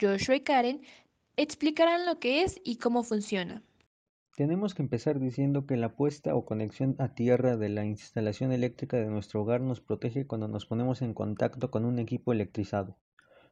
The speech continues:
Speaker 2: por alguna falla interior, minimizando el riesgo de sufrir un choque o descarga eléctrica. Una vez sabiendo esto, una conexión a tierra es un sistema que asegura que, ante cualquier falla de aislamiento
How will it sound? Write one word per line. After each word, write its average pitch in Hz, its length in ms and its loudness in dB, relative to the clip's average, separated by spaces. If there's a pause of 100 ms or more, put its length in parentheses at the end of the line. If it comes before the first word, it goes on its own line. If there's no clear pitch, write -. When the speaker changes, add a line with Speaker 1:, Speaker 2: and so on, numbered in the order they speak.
Speaker 2:
por 120 140 4
alguna 123 380 4
falla 123 280 0
interior, 117 500 2
minimizando 113 680 0
el 117 100 -2
riesgo 123 320 0
de 107 80 0
sufrir 123 300 -4
un 117 160 0
choque 135 340 -2
o 120 60 2
descarga 110 420 2
eléctrica. 101 400 -2 (1160)
Una 165 200 2
vez 170 180 2
sabiendo 135 460 2
esto, 139 240 0
una 170 200 0
conexión 131 440 0
a 120 80 0
tierra 127 300 0
es 139 120 -6
un 147 80 -2
sistema 135 460 -2
que 113 80 0
asegura 117 480 0
que, 117 240 -4
ante 110 300 -4
cualquier 135 480 0
falla 135 260 2
de 117 80 2
aislamiento 113 680 0